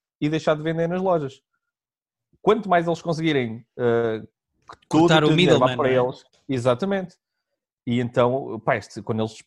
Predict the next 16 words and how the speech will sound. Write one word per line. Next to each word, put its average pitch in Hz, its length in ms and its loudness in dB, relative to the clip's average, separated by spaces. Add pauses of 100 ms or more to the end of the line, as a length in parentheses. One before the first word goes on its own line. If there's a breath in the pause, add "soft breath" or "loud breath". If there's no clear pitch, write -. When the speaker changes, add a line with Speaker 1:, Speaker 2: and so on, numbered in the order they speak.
Speaker 1:
perceberam 131 640 0
que, 113 460 -10 (100)
que - 80 -2
há 113 100 4
este - 240 -8
dinheiro 117 240 -2
a 117 60 -2
entrar 110 440 -2 (600)
e 113 80 -10
que - 100 -6
eles 107 80 -4
só 113 140 -2
têm 131 180 -6
que 113 100 -12
manter, 123 600 -2 (240)
eh, 101 480 -4